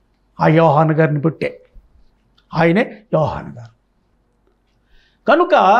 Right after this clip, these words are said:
ఇక్కడ గమనించినట్లయితే వాక్యాన్ని, ఈయన మరి లాస్ట్ మజిలీలో మరి స్వార్థ పయనిస్తుంటే ఈయన తీసుకెళ్ళి సలసల కాగే నూనెలో పడవేశారు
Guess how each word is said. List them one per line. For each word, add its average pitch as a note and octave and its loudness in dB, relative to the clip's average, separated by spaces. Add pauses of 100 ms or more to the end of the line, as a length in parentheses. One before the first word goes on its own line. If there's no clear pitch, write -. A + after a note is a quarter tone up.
(560)
ఇక్కడ A3+ 2
గమనించినట్లయితే C4 2
వాక్యాన్ని, G3+ 0 (340)
ఈయన A3 2 (380)
మరి F#3 0 (320)
లాస్ట్ B3 0
మజిలీలో G#3 2 (500)
మరి E3 0
స్వార్థ G3+ 0
పయనిస్తుంటే E3+ -2 (1200)
ఈయన F3 2
తీసుకెళ్ళి F#3 2
సలసల F3+ 0
కాగే E3+ 0
నూనెలో E3 2 (220)
పడవేశారు B2 0